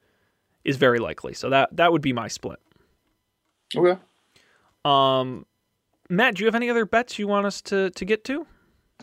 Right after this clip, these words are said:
Speaker 2: Uh,
Speaker 1: We,
Speaker 2: I
Speaker 1: we've
Speaker 2: think
Speaker 1: gone
Speaker 2: I
Speaker 1: through
Speaker 2: had
Speaker 1: just
Speaker 2: one.
Speaker 1: about all of them.
Speaker 2: We, yeah, we, we did. But there was, maybe it was that, uh, that bet. Uh, let's see. <laughs> Oh, <laughs>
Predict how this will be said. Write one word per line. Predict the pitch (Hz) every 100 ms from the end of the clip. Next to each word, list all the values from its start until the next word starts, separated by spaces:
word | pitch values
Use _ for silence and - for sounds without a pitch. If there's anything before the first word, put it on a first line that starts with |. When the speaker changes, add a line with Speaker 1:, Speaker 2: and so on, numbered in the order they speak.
| -
Speaker 2:
Uh, | 160 180 226 240
Speaker 1:
We, | 202
Speaker 2:
I | 240
Speaker 1:
we've | 240
Speaker 2:
think | -
Speaker 1:
gone | 349 269
Speaker 2:
I |
Speaker 1:
through | -
Speaker 2:
had | -
Speaker 1:
just | 190 -
Speaker 2:
one. | 160
Speaker 1:
about |
all | 135 143 139
of | 117
them. | 80 71 - _ _ _ _ _
Speaker 2:
We, | - 165 175
yeah, | 185 170 135
we, | 151 147
we | 139 147
did. | 151 127 113 110 _ -
But | 143
there | 175
was, | 185 - - - _ _ _ _ _ _ _
maybe | 131 185 220
it | 185
was | 139 151 139
that, | 117 117 117 113
uh, | 110 110 110 _ _ _ _ _ _ _ _ _ -
that | 117 120 113 107
bet. | 110 107 101 - _ _ _ _ _ _ _ _ _ _ _ _ _ _ _ _ -
Uh, | 113
let's | 113 135 -
see. | - 113 -
<laughs> | -
Oh, | 175 - - _ -
<laughs> | 151